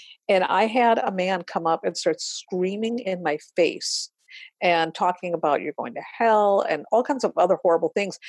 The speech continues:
And then he started trying to get physical. And there were a group of men who jumped in. They quickly grabbed him and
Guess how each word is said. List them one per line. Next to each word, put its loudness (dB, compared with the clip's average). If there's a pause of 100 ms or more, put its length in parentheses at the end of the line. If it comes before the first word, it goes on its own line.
(240)
And 2
then 4
he 4
started 0
trying 0
to -2
get -2 (140)
physical. -2 (560)
And 2
there 8
were 8
a 2
group 2
of 2
men 2
who -2
jumped 0
in. 2
They 4 (260)
quickly 4
grabbed 4
him 2
and -2